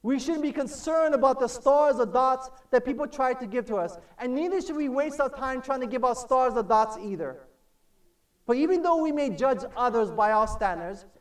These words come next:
and others judge us by their standards, at the end of the day, we are still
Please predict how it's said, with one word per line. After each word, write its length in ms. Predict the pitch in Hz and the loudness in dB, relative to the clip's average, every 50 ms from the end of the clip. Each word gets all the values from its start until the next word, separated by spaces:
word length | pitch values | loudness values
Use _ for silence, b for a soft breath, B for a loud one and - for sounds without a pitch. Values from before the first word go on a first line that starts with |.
| b b b | b b b
and 160 | - 226 233 226 | -8 -8 -6 -2
others 420 | 226 262 294 294 330 330 320 226 160 | 0 2 2 2 2 0 -4 -6 -4
judge 220 | - 254 254 240 254 247 254 | -2 0 0 0 -2 -2 -2
us 220 | 254 262 254 254 - | -2 -2 -2 -4 -4
by 160 | - 233 240 | -2 -2 -2
their 280 | 240 214 285 294 311 302 | 0 2 4 4 4 4
standards, 720 | 294 - - - 214 190 175 160 156 143 139 139 - - _ b b b b | 0 -2 -2 -2 -2 -2 -2 -4 -8 -10 -10 -12 -14 -20 _ b b b b
at 120 | 233 247 190 | -6 -4 -2
the 160 | 262 269 226 | -2 -4 -2
end 180 | 262 269 302 330 | 0 0 0 0
of 100 | 320 269 | 0 -2
the 80 | 311 | -2
day, 240 | 277 220 277 269 262 | -2 0 2 2 2
we 220 | 254 240 247 277 294 | 2 0 -2 2 2
are 100 | 277 269 | 2 2
still 800 | 277 269 254 - 349 330 302 262 214 190 208 220 196 220 220 | 0 -4 -10 -6 -2 2 2 4 4 4 2 0 -4 -8 -16